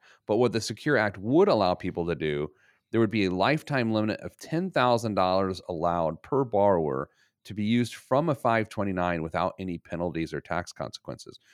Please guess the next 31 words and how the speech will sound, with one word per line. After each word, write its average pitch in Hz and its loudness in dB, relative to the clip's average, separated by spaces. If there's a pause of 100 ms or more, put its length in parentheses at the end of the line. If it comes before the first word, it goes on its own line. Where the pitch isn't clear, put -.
(360)
Dame, 110 0
which 117 -2
is 120 -6
to 117 -4
suggest 117 0 (280)
that 101 2 (720)
this 110 -4
guy, 95 2
Craig, 92 0 (100)
spelled - -4
correctly, 76 -6 (320)
could - -2
actually 139 0
withdraw 107 2
the 98 -2
money 69 -8
from 78 -2
his 80 -4
five 80 -2
twenty-nine 78 -6 (260)
if 87 -14
that 80 0
goes 78 -4
through, 80 -4 (340)
to 156 -4
the 131 2
tune 143 -2
of 110 -4
ten 139 -4
thousand 98 2
dollars, 92 0